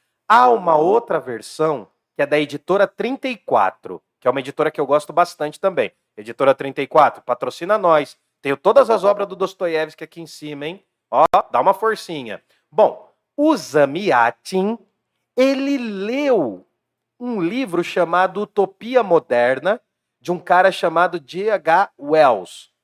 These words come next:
que também é um cara que escreveu distopias. Eu não vou entrar nesse detalhe. Aqui, ele escreve em mil novecentos e vinte e um.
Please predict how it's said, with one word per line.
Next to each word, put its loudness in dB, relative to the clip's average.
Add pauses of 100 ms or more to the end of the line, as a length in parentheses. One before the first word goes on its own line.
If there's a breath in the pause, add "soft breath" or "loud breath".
(180)
que -20
também 0
é 0
um -4
cara 0
que -10
escreveu -4
distopias. -6 (260)
Eu -6
não 2
vou -2
entrar 0
nesse -2
detalhe. -2 (380)
Aqui, -6
ele -2
escreve -4
em -8
mil -8
novecentos -6
e -10
vinte -14
e -8
um. -8